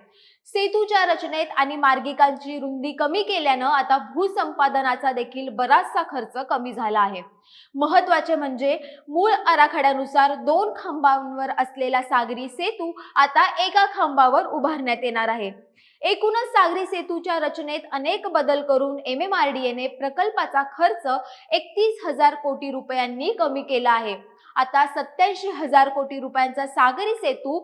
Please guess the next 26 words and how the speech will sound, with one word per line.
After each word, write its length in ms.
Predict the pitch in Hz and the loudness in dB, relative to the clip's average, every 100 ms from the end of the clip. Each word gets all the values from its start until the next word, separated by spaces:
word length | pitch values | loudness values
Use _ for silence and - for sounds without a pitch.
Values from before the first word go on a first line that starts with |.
| - - _ | -8 -20 _
केवळ 360 | 330 294 269 285 | -2 2 2 2
बावन्न 560 | 285 277 262 349 403 415 | 6 8 8 6 4 -2
हजार 340 | 359 285 269 | 0 4 4
कोटी 320 | 277 254 262 | 4 -2 -2
रुपयांमध्ये 840 | 254 247 240 240 240 233 220 285 339 | -8 -2 0 0 -2 -6 -4 -2 2
बांधण्यात 540 | 277 233 247 247 240 226 | 4 4 0 -4 -4 -4
येणार 280 | 214 208 | -2 0
आहे. 220 | 202 202 180 - _ _ - - | 0 -2 -8 -16 _ _ -12 6
हा 120 | 403 | 6
संपूर्ण 580 | 415 381 381 392 381 403 | 8 6 4 -2 -2 -2
विषय, 340 | 339 339 339 | -2 0 0
या 120 | 302 | 0
विषयावरची 580 | 269 269 285 262 254 262 | -2 -4 -6 -4 -2 -4
तुमची 340 | 269 294 269 403 | -6 -8 -4 -2
मतं 240 | 370 339 | -2 -2
आम्हाला 280 | 285 254 247 | -2 -2 -4
कमेंट 300 | 254 247 254 | -4 -8 -6
बॉक्समध्ये 420 | 247 254 254 233 | -6 -6 -14 -12
नक्की 280 | 226 233 339 | -10 -10 -10
कळवा. 340 | 339 311 285 302 - - - | -6 -2 -2 -4 -8 -20 -4
महा 280 | 285 311 392 | -2 0 0
एमटीव्हीच्या 460 | 381 392 359 359 359 | 0 -6 -6 -6 -6
Facebook 400 | 311 262 254 302 285 | -8 -8 -10 -10 -6
पेजला 280 | 277 277 | -6 -4
लाईक 260 | 285 269 269 | 0 0 0
करा, 160 | 302 | -2